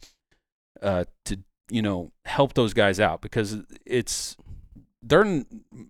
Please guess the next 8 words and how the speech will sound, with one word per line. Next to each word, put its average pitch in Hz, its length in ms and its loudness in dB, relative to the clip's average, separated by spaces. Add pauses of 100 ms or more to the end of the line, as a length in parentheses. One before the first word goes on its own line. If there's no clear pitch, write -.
(140)
most 160 260 4
of - 60 -10
the 131 80 4
time, 139 300 4
they're 151 120 6
not 131 220 6
gaining 101 360 2
anything 85 680 -2